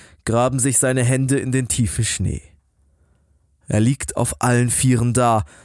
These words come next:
und streckt seinen Rücken nach oben, ein bisschen wie eine Katze, die einen Buckel macht.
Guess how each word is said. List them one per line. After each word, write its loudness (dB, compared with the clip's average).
und -4
streckt -2
seinen 0
Rücken 0
nach 0
oben, 0
ein -4
bisschen 0
wie 0
eine 0
Katze, -2
die 0
einen 0
Buckel 0
macht. -10